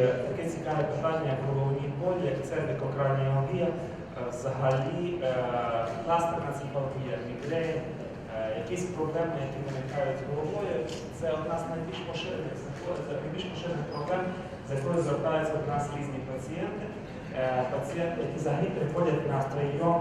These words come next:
до лікаря-терапевта, лікаря-невролога. Я б хотів навести на клінічний випадок. Пацієнт тридцять сім років звернувся з головним болем, односторонній, в лобно-скроневій ділянці, який радіє в шию,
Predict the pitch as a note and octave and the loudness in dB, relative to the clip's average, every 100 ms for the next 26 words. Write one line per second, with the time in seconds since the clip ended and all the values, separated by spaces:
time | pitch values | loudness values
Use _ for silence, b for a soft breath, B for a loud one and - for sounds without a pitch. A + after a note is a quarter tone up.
0 | C3+ C3+ - - C#3 C3 C#3 C3+ C#3 F3 | 4 2 0 0 2 2 4 4 6 6
1 | F3 - C3+ - B2+ B2 - B2 - - | 6 4 0 -2 0 0 0 4 6 6
2 | - - - - - - - F#3+ F#3 F#3+ | 4 0 -4 -4 4 8 8 6 4 4
3 | E3+ D#3+ - E3+ E3 D#3+ D#3 D#3+ D#3 D#3 | 6 4 4 4 4 4 0 0 0 2
4 | F#3+ F3 D#3 D3+ D3+ D#3 F#3+ F#3 E3+ E3+ | 2 4 2 2 2 0 2 2 2 2
5 | E3 D#3 D3 - D#3 D#3 F#3 F#3 F#3 D#3 | 2 4 2 2 2 4 4 6 4 4
6 | D#3 E3 D#3+ D#3+ - - D#3+ D3 C#3+ C#3+ | 2 4 2 2 2 4 4 4 2 0
7 | D3+ - E3 E3+ F3 E3+ E3+ B B B | 0 -2 2 4 6 4 0 B B B
8 | B D#3 F3 F#3 F3+ E3+ E3 E3 D#3 D3+ | B 2 4 4 6 8 8 8 2 4
9 | E3+ E3+ E3+ E3 D#3 D3+ D3 D3 D3 D#3 | 4 4 2 0 2 2 0 0 2 2
10 | D#3 D#3 D#3 D3+ F3+ F3 F3 E3 F3+ F#3 | 2 0 2 2 2 0 2 2 4 4
11 | F3 - E3 E3 D#3 | 4 2 4 4 4